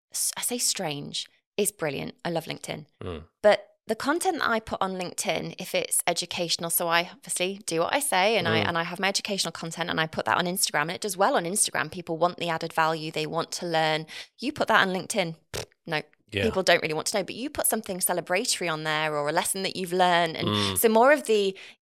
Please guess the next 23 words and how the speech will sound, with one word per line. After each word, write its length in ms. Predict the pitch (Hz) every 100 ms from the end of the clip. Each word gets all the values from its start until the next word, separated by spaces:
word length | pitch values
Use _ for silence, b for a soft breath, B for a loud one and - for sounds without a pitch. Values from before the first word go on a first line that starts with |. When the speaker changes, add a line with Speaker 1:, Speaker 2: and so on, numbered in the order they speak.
| -
Speaker 1:
ethos 600 | 220 240 - 180 170 -
element 340 | 175 156 156 151
and 140 | 170
behind 320 | 170 196 180
the 60 | 170
scenes, 400 | - 226 175 165
and 100 | 180
people 380 | - 185 214 190
really 300 | 170 160 175
love 360 | 185 254 -
that. 340 | 151 151 - -
So 180 | -
I 80 | 170
Speaker 2:
Yeah. 60 | 202
Speaker 1:
think 120 | 190
that's 240 | 190 233 -
the 120 | 254
content 380 | - 170 - 160
that 80 | -
al-, 240 | 170 160 160
always 320 | 170 165 160
does 240 | - 160 -
well. 260 | 156 151